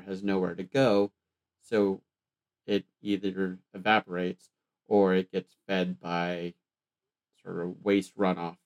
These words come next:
from all this farmland. So you get a lot of fertilizer in there, you get a lot of, um,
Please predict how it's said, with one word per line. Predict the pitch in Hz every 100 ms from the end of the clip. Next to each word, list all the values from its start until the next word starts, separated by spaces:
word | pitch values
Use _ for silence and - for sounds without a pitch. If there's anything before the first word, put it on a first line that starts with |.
| _
from | 87 87 87 85 -
all | 85
this | - _
farmland. | 110 104 - - _ _ _ _ _ _ -
So |
you | 104
get | 104
a |
lot | 98 85
of | -
fertilizer | 107 107 101 95 92 90
in | 87
there, | 92 87
you | 87 87
get | 90
a | 87
lot | 82 82
of, | 85 82 _ _ _ _ _ _ _ _
um, | 101 92 85 82 85